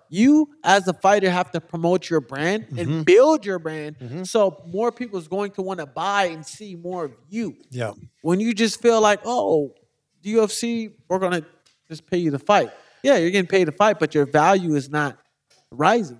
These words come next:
Speaker 2: Yeah.
Speaker 1: Your value is just staying there. You're slowly taking the ladder.
Speaker 2: When, before you got into the ring with Tommy Fury, how many followers did you have? And then after you got out of the ring, how many followers did you
Speaker 1: I had
Speaker 2: have?
Speaker 1: about, before I got in there, I was, like, at thirteen thousand.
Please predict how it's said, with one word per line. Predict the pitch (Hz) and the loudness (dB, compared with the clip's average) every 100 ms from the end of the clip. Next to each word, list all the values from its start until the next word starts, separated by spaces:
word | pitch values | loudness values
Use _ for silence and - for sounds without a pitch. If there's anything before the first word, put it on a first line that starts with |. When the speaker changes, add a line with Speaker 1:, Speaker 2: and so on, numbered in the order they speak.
| _ | _
Speaker 2:
Yeah. | - 127 120 107 165 | -4 0 2 0 0
Speaker 1:
Your | 165 | 4
value | 185 208 196 190 180 | 4 4 2 0 -2
is | 147 | -2
just | 147 - | -6 -6
staying | 170 160 151 | -4 -4 -4
there. | 170 117 | -6 -6
You're | 131 147 | -6 -6
slowly | - 160 175 165 | -4 0 0 0
taking | 165 151 139 | -2 -6 -8
the | 139 | -6
ladder. | 143 151 175 _ _ - | -4 -6 -10 _ _ -8
Speaker 2:
When, | 156 165 170 | 0 0 2
before | 170 165 - 180 233 | 4 2 4 4 4
you | 262 233 | 4 2
got | 180 180 180 | 4 4 4
into | 185 175 | 2 2
the | 143 | 2
ring | 123 135 151 170 | 2 0 0 0
with | 120 | -2
Tommy | 143 143 139 | -2 0 0
Fury, | - 131 147 160 | 0 0 2 2
how | 127 156 | 0 2
many | 208 226 | 2 2
followers | - 147 156 160 151 | 2 4 4 2 0
did | 170 | -2
you | 175 | 2
have? | 160 175 202 - | 2 2 0 0
And | 147 | 2
then | 156 | 2
after | 160 180 - 190 | 4 2 2 0
you | 175 | 4
got | 165 156 | 4 4
out | 156 | 4
of | 143 | 2
the | 135 | 2
ring, | 139 131 117 | 0 0 -4
how | 143 | -2
many | 143 | 0
followers | - 127 117 107 | 2 2 2 -2
did | 113 | 0
you | |
Speaker 1:
I | 220 | 2
had | 269 | 4
Speaker 2:
have? | 254 | 4
Speaker 1:
about, | 240 226 220 190 - _ | 4 4 2 0 -6 _
before | 196 - 269 | -10 0 2
I | 285 | 2
got | 262 254 254 | 2 2 2
in | |
there, | 240 226 | 0 0
I | 226 | 0
was, | 220 | -2
like, | 208 175 | -2 0
at | 165 170 | -2 -2
thirteen | 175 170 180 156 | -6 -4 -8 -4
thousand. | 139 131 117 | -4 -4 -8